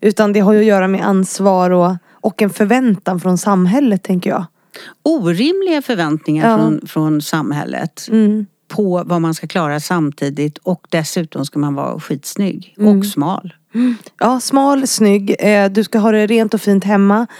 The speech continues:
Speaker 1: Du ska ha massa vackra, fina barn som är hela och rena och väluppfostrade. Och du ska också tjäna en jävla massa pengar
Speaker 2: Mm.
Speaker 1: och ha en fin titel.
Speaker 2: Det är helt orimligt. Det finns
Speaker 1: Nej.
Speaker 2: inte någon människa som klarar det.
Speaker 1: Nej. Nej, det är inte konstigt att man bränner ut sig så som du har gjort
Speaker 2: Nej,
Speaker 1: också,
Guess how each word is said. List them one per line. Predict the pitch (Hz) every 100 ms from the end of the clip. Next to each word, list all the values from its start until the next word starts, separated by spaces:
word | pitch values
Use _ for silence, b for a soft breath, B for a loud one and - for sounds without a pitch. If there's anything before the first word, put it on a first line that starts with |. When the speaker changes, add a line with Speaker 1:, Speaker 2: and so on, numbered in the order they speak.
| B B
Speaker 1:
Du | 208
ska | 214
ha | 220
massa | 208 214
vackra, | 214 - 208
fina | 220 202
barn | 190 233 233
som | 226
är | 214
hela | 208 196
och | 196
rena | 220 196 196 214 B B
och | B 214
väluppfostrade. | 214 196 - 202 - 196 202 208 b b b b
Och | 202
du | 202
ska | 196
också | -
tjäna | 185 208 185
en |
jävla | 190 180 175
massa | 175 180
pengar | 175 180 156 185 175 208
Speaker 2:
Mm. | 180 190 _
Speaker 1:
och | -
ha | 202
en | 190
fin | 190 180
titel. | 180 180 - 175 _ _
Speaker 2:
Det | 226
är | 294
helt | 214 - 160 160 165
orimligt. | - 156 190 262 - -
Det | 190
finns | 254
Speaker 1:
Nej. | 240
Speaker 2:
inte | 208
någon | 247 233 370 427 370
människa | 190 165
som | 160 165
klarar | 233 247 156 285 415
det. | - -
Speaker 1:
Nej. | 254 233 214 226 - _ _
Nej, | 226 226
det | 233
är |
inte | 220
konstigt | 233 240 185 269
att | 277
man | 226 208
bränner | 208 208 185
ut | 190 -
sig | 202
så | 196 196
som | - 190
du | 190
har | 185
gjort | 180 180 -
Speaker 2:
Nej, | 214 185
Speaker 1:
också, | 226 247